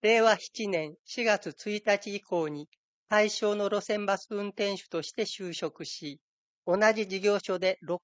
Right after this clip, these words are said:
ヶ月以上の勤務実績があり、今後も働き続ける意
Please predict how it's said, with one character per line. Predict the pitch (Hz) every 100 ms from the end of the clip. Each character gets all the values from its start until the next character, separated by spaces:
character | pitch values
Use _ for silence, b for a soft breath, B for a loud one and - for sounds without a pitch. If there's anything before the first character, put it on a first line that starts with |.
| _
ヶ | 220
月 | 226 220 220
以 | 220
上 | 208 165
の | 156
勤 | - 185 185
務 | 185
実 | 180 190 - 165
績 | 139
が | 143
あ | 139
り、 | 139 - _ _ _ _
今 | 196 202
後 | 190
も | 185 175
働 | 175 208 214
き | - 208
続 | 226 202 196
け | 190
る |
意 | 165